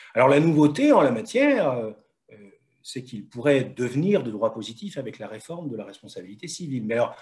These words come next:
avec la nécessité, me semble-t-il, de réserver, c'est bien de l'affirmer, et c'est sans doute une très bonne chose, mais, euh, la nécessité de réserver, euh, ces cas où, euh, certains régimes spéciaux, euh, euh, ben, ils dérogent en l'état actuel, euh,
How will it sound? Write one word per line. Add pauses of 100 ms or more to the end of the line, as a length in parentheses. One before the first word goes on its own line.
(280)
avec
la
nécessité,
me
semble-t-il,
de
réserver, (220)
c'est
bien
de
l'affirmer,
et
c'est
sans
doute
une
très
bonne
chose, (540)
mais,
euh,
la
nécessité
de
réserver,
euh, (260)
ces
cas
où,
euh,
certains
régimes
spéciaux,
euh, (440)
euh,
ben,
ils
dérogent
en
l'état
actuel,
euh,